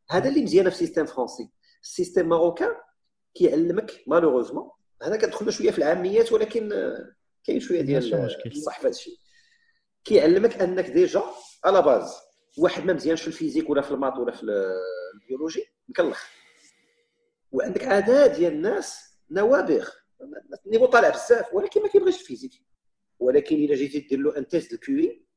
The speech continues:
Speaker 1: راه، وكاين بزاف ديال الناس كيحفظوا الامتحانات، كيحفظوا التمارين، كيحفظوا تصحيح التمرين،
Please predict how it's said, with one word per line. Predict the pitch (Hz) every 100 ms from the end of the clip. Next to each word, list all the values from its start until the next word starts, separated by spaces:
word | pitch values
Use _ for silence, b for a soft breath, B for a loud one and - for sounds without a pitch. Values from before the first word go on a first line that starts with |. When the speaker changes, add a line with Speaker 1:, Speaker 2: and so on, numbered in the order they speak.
| _ _ -
Speaker 1:
راه، | 262 349 370 349 320 - b b
وكاين | 165 233 208
بزاف | - 254 277
ديال | 202
الناس | 190 196
كيحفظوا | - - 135 147 - - _ _
الامتحانات، | 123 - 143 120 139 214 - - _ _ _
كيحفظوا | - - - 143 117 - -
التمارين، | - 143 127 110 175 359 285 b b _
كيحفظوا | - - - 180 123
تصحيح | - - 190
التمرين، | - - 117 208 349